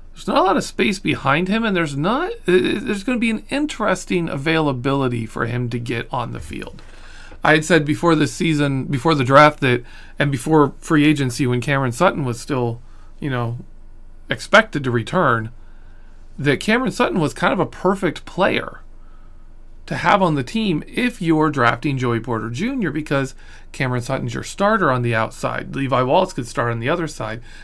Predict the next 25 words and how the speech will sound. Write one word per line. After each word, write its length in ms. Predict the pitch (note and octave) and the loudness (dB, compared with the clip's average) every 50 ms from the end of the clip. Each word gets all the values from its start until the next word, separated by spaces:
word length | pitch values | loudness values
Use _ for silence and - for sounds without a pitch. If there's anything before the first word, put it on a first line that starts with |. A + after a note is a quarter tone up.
| - - | -8 -2
And 160 | - E3 E3+ | 0 0 0
then 60 | F3+ | 0
when 100 | F#3+ G#3 | 0 0
you 100 | G3+ F#3+ | 0 0
go 140 | E3 F#3+ F#3 | 2 2 2
to 100 | E3+ E3+ | 2 2
nickel, 380 | F3 G#3+ C4+ C4+ - F#3+ E3+ F3+ | 2 2 0 0 2 2 2 2
you 160 | E3 F3 F3+ | 2 0 0
move 180 | E3 D3+ D3+ | 0 0 -2
Cameron 360 | - - E3 D3 C3+ C3 B2+ A#2+ | -2 -2 -2 -2 0 -2 -2 -2
Sutton 320 | - C#3+ B2+ G2 - C#3 | 0 0 0 0 0 0
inside, 560 | A#2 B2+ C4+ - - C#3+ B2+ B2 C3 D3+ - - - - - - - - - - | 0 0 -2 0 0 2 2 2 2 0 -2 -8 -18 -18 -18 -18 -18 -16 -8 -2
and 140 | - G3 F#3 | 0 0 0
Joey 240 | G3 B3 B3 A#3 G#3 | 2 2 0 0 0
Porter 380 | F#3+ - B3+ B3 A3+ G#3 F3+ | -2 -2 -2 0 0 0 0
Junior 400 | C#3+ D#3 A#3 C4+ C#4+ A#3 G3 F#3 | 0 0 0 2 2 2 2 2
comes 420 | F3+ - - F3 D#3 D3 C#3+ C#3+ G#3 | 0 -2 -2 0 0 0 0 0 2
in 380 | C#4+ C#4+ A#3+ A3 A3+ B3 A#3 - - - - - - - - - - - - - - - - - - - - - - - - - - | 2 4 4 2 0 -2 -6 -10 -16 -18 -18 -18 -18 -18 -18 -18 -18 -18 -18 -18 -18 -18 -18 -18 -18 -18 -18 -20 -18 -18 -14 -6 0
as 180 | D3+ C#3 C#3 C#3 | 2 2 4 4
an 80 | D3+ | 2
outside 440 | C#3+ B2 A#2 - - C#3 A#2 A2+ G#2+ | 2 2 -2 -2 -2 -4 -4 -4 -4
corner 540 | - - A3+ A3+ G3+ D3+ B2+ C3 C3 C#3 - - - - - | -4 -2 0 2 2 2 0 -2 -2 -4 -10 -16 -18 -10 -4
in 180 | - - D#3+ F3+ | -2 0 0 2
nickel. 420 | B3 C4+ C4 - - - - - - - - - - - - - - - - - - - - - - - - - - | 0 0 -2 -4 -12 -12 -12 -16 -18 -20 -20 -20 -20 -20 -18 -18 -18 -18 -18 -18 -18 -18 -20 -20 -20 -20 -16 -8 -2
Well, 360 | - F3+ F3 F3 D#3+ - | 2 4 6 6 4 2